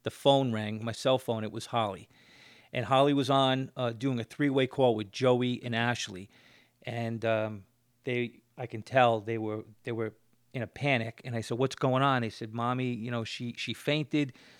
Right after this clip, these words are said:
The paramedics are here." So, um, I said, "Well, put the, put the paramedic on the phone." And it was this woman paramedic, and she got on the phone with me. She says, "Mister Silva, uh, your wife, uh, has, has passed out. Uh, we're gonna do all we can to, to revive her and save her." I'm like,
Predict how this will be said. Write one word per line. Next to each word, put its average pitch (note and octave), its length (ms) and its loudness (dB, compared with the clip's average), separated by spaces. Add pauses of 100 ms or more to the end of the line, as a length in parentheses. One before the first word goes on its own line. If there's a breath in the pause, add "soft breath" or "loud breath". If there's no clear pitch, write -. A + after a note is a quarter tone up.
The - 60 -6
paramedics B2+ 680 2
are C#3 100 6
here." C3+ 380 2 (640 soft breath)
So, B2 640 4 (140)
um, A2 400 -2 (280)
I B2+ 80 -6
said, A#2+ 180 -2
"Well, A#2+ 120 -2
put - 200 -8
the, - 60 -8 (220)
put - 80 -20
the - 80 -10
paramedic A#2+ 460 2
on A2+ 80 0
the A2 60 -4
phone." A#2 280 -4
And A2 40 -4
it A2+ 80 -6
was G#2+ 100 -8
this A#2 160 -8
woman A#2+ 320 -2
paramedic, A2+ 540 0
and G#2+ 100 -10
she - 80 -10
got A#2 140 0
on A#2 100 -2
the A2+ 60 -6
phone A2+ 200 -4
with A2 120 -4
me. A#2+ 120 -6
She A2+ 160 -10
says, G#2+ 100 -8
"Mister B2 220 -6
Silva, B2 420 2 (460 loud breath)
uh, A2 100 -4
your A2 200 -4
wife, A#2+ 500 4
uh, A2 240 -2 (180)
has, A#2 260 -6
has A2+ 180 -12
passed B2 400 2
out. B2+ 440 6
Uh, A2+ 160 -8
we're B2 160 -4
gonna A#2+ 140 -2
do A#2 140 -2
all B2+ 100 4
we A#2+ 120 0
can A#2+ 320 -4
to, A2 440 -6 (140)
to A2+ 260 -8
revive A2+ 480 2
her A2 100 -4
and G#2 120 -10
save B2 340 0
her." E2 100 -6
I'm F2+ 80 -12
like, F2 120 -12